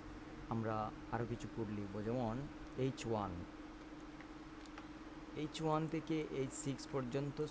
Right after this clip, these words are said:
ছয়টা ট্যাগ আছে। এখন এগুলা সবসময় যে ছয়টা ইউজ হয় এমন না, কোনো, কোনো, কোনো ক্ষেত্রে, আহ, এইচ ওয়ান ইউজ হয়,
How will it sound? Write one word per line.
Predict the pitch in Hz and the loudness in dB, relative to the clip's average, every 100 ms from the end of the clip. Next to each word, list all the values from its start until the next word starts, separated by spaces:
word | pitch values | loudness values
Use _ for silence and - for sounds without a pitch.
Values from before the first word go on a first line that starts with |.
| - | 2
ছয়টা | 135 113 117 - | 4 6 4 2
ট্যাগ | 113 104 | 2 2
আছে। | 101 - 156 165 - - - - - - - - - - - - - | -2 -2 -2 -4 -6 -10 -10 -10 -10 -10 -10 -10 -10 -10 -10 -8 -2
এখন | 117 - 117 110 127 - - - | 0 2 2 4 0 -4 -4 0
এগুলা | 120 117 123 131 127 - | 2 4 6 4 4 -2
সবসময় | - 131 - 139 139 139 | -2 -4 -2 0 2 2
যে | 135 131 | 2 2
ছয়টা | - 123 110 | 4 4 4
ইউজ | 127 131 123 127 | 4 4 0 2
হয় | 117 123 | 2 4
এমন | 117 117 | 4 4
না, | 120 117 156 - - - - | 6 4 0 -6 -8 -8 -6
কোনো, | - 120 110 123 - | 2 4 4 0 -2
কোনো, | 127 120 | 2 2
কোনো | 117 120 110 | 2 -2 2
ক্ষেত্রে, | 123 110 123 120 | 0 2 2 2
আহ, | - - - 131 123 117 131 - | 0 -8 -8 -2 0 0 -2 0
এইচ | 123 120 123 | 2 4 4
ওয়ান | 120 120 | 6 6
ইউজ | 120 110 117 | 4 4 4
হয়, | 117 113 | 4 4